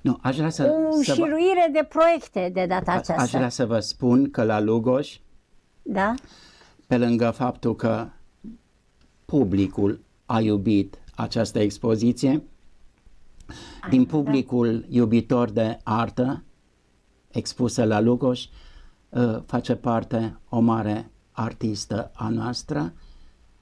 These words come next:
Speaker 1: care a lucrat multă, multă, multă vreme la opera din Viena. Se numește Aura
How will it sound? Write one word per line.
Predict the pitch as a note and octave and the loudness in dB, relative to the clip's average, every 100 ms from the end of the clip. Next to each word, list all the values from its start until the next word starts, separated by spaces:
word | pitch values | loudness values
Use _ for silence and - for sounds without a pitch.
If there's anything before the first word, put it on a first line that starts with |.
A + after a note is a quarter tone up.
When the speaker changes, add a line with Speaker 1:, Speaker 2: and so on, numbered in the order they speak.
| _ _ | _ _
Speaker 1:
care | - A#2+ | -2 0
a | A2+ | 0
lucrat | G#2+ - A#2 - | -2 -2 -4 0
multă, | A2+ A#2 A2+ A2+ | 2 2 2 2
multă, | A2+ A2+ G#2 A2 | 2 2 2 2
multă | A2 A2 A2 G#2 | 2 2 0 -2
vreme | A2+ A#2 A#2 G#2+ A2+ - - - - | 0 0 0 0 -4 -10 -20 -20 -10
la | - A2 A2 | -2 0 0
opera | A2+ A2 A2 G#2+ G#2+ G#2+ A2+ _ _ _ _ A#2+ | 0 0 -2 -2 -4 -6 -12 _ _ _ _ -4
din | G#2+ G#2 - - | -2 -2 -4 -8
Viena. | A#2+ G#2+ A2 A2+ D3 F3 - - - - - - - | -4 0 2 4 2 0 -6 -20 -20 -20 -20 -20 -20
Se | - B2 | -6 0
numește | A#2 A#2 A#2 A2 - G#2+ - - | 2 2 0 -4 -6 -6 -6 -2
Aura | A#2 A2 A2 G#2+ | 0 0 -2 -4